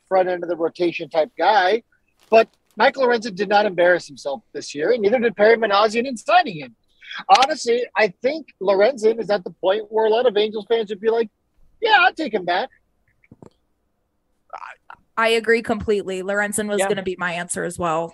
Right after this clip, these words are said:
Speaker 2: to be honest. Um,
Speaker 3: It, to, to put Lorenzen in perspective, and I, I, I can see that. I think it's, it's Syndergaard or Lorenzen.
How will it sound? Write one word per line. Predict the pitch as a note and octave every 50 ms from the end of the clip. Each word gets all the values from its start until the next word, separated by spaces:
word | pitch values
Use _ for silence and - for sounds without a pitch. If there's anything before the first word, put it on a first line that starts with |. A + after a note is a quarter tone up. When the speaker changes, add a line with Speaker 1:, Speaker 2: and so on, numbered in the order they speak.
| - -
Speaker 2:
to | F#3+ F3+
be | F3+ E3+
honest. | D#3+ E3 D#3 D#3+ E3 D#3+ - - - - - - -
Um, | F3+ E3+ E3+ E3 E3
Speaker 3:
It, | F3 F3+ E3+ E3 E3+ - - _ _ _ _ _ _ _ _ _
to, | - - G3 - _ -
to | - G3+
put | - - G#3+ B3 B3+
Lorenzen | - B3 G#3 F3+ F#3 F#3 F#3 F3+ F#3+ F#3
in | F3 E3+ E3
perspective, | - D3 C#3 - - - - C#3 - - - G2+ E2 D#2 C#2+ - _ _
and | - E3 F3
I, | F3+ E3 D#3+ E3+ E3+
I, | F3 C3+ C3+ - -
I | E3 F3+
can | F3+ - G3 F3+
see | - - - F3+ E3+
that. | D#3+ D#3+ D#3 D3+ C#3+ -
I | E3
think | F#3+ G#3 G3 F3
it's, | F#3+ - - - - - - _ -
it's | F#3+ - - -
Syndergaard | D4 D#4+ D4+ A3+ G#3 F#3+ F3+ D#3+
or | D#3+
Lorenzen. | C#3 C#3 B2 C3 B2+ A2+ A2+ G2+ G2 E2+ F2+ F#2+